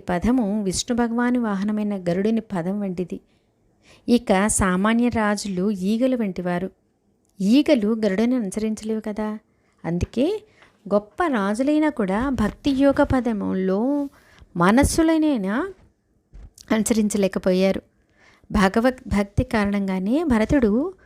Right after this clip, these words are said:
నవయవ్వన ప్రాయంలోనే రాజ్యాన్ని విడిచిపెట్టగలిగాడు.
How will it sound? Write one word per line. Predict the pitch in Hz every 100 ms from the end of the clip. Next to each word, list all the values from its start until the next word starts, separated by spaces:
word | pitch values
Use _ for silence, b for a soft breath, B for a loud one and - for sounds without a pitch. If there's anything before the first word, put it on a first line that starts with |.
| b b b b
నవయవ్వన | 185 190 262 277 294 302
ప్రాయంలోనే | 302 254 247 254 254 254 320 403
రాజ్యాన్ని | 294 226 226 269 277
విడిచిపెట్టగలిగాడు. | 262 240 - 214 214 202 196 196 196